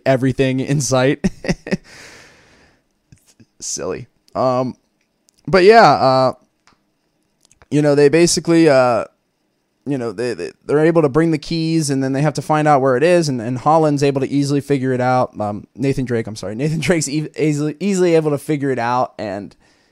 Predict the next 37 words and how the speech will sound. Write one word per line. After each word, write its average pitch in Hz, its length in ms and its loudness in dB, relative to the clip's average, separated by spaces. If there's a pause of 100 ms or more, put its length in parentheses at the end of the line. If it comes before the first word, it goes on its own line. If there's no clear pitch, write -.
(140)
um, 87 300 -12
they, 120 160 -4
they 123 180 -4
end 139 100 -2
up 110 100 -8
going 139 180 -2
to 135 60 -2
this 123 160 -6
church, 135 540 0
and 120 80 -4
then 113 120 -6
they, 113 200 -6
they 98 140 -8
go 123 200 -4
in 127 100 -2
there, 123 180 -4
and 123 100 -4
they 123 60 -6
have 131 120 -6
this 120 200 -12 (220)
corny 127 320 -6
joke 123 340 -6
about 120 240 -2
the - 60 -12
nuns 117 640 -6
finding 117 420 -6
out 117 200 -4
that 120 80 -6
they're 117 120 -4
sneaking 117 440 -8
into 120 180 -6
the 117 80 -8
church, 120 280 -8
which 165 120 -4
I 190 80 0
guess, 240 240 -2
like, 151 240 -4